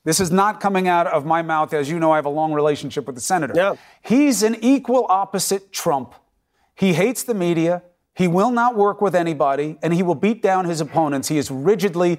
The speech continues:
Speaker 1: inflexible. He doesn't do criminal things, arguably. Nobody's painting him with the Trump brush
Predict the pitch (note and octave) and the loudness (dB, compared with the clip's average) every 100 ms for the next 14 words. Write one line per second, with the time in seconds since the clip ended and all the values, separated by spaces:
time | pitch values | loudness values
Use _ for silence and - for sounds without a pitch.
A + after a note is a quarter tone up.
0 | - - D#3+ D#3 E3+ C#3 B2 - - _ | -6 -6 -6 -2 -2 -2 -6 -8 -16 _
1 | D#3 G#3 B3 B3 A3+ F#3+ - A#3+ B3 G#3+ | -2 0 2 2 0 0 -2 -2 0 -2
2 | G3 - E4+ A#3 F3 G3 F3+ D#3 D3+ D3 | -4 0 0 2 -2 0 2 2 2 -2
3 | C3+ D#3+ E3 D#3 F#3+ - G3+ G3 F#3+ F3+ | -2 0 0 0 -2 -2 -4 -2 -4 -2
4 | E3 D#3 - F3+ D3+ D#3+ D3+ | -6 -6 -4 -4 -2 0 0